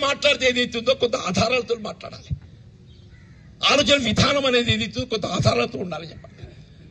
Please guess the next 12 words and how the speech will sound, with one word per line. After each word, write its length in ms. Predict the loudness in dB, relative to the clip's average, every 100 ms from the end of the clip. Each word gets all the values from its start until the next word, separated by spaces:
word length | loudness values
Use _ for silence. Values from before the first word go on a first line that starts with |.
| -20 -20 -20 -20 -20 -20 -20 -20 -20 -20 -20 -20 -20 -20 -8 -2
దయచేసి 460 | -2 0 0 4 2 0 -16 -20 -20 -20 -20 -14 -14 -4 2
మరొక్కసారి 480 | 4 6 6 4 2
మీకు 120 | 2 4
అందరికి 220 | 8 8
హృదయపూర్వకంగా 500 | 8 6 4 2 2 4
ధన్యవాదాలు 440 | 6 6 6 4
చెప్తూ, 240 | 2 4 2 0 -10 -20 -20 -20 -20 -20 -20 -20 -2
మీరు 120 | 4 6
రాజకీయాలకు 520 | 6 4 4 4 2 0
అతీతంగా 420 | 0 0 0 0 -2
పెద్ద 140 | 2 4
ఆయనే 200 | 4